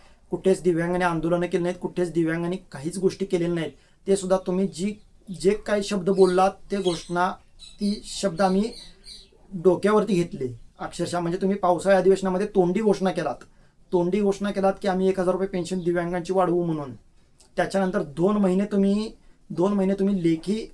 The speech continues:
जीआर काढला नाही किंवा परिपत्रक काढलं नाही, तरीसुद्धा दिव्यांग शांतच आहे आणि अजूनही आहे शांत. दोन महिन्यानंतर तुम्ही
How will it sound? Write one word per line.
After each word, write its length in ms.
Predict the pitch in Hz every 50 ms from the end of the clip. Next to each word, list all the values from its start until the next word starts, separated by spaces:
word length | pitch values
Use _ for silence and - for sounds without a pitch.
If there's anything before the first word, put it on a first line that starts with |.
| - - - - - _ - 233
जीआर 380 | 160 135 151 170 185 190 196
काढला 280 | 196 185 185 170 180 185
नाही 120 | 185 185
किंवा 180 | 190 208 202 202
परिपत्रक 440 | - 180 190 196 202 190 196 196 -
काढलं 240 | 196 180 170 185
नाही, 140 | 185 175 175 175 -
तरीसुद्धा 300 | 185 185 185 165 202 180
दिव्यांग 400 | 160 180 170 170 180 180 185 190 185
शांतच 540 | - 175 165 180 190 180 - - 147 -
आहे 320 | 208 185 135 156 180 165 - - - - - -
आणि 120 | - 160 196
अजूनही 480 | 190 160 147 147 208 214 175 143 247 277
आहे 280 | 208 160 147 170 190
शांत. 380 | 190 170 156 160 156 - - 151 127 113 - - - - - - - - - - - - - - - -
दोन 280 | 175 160 180 202 220 220
महिन्यानंतर 500 | 202 196 190 202 196 196 190 - 202 196
तुम्ही 260 | 202 196 190 190 202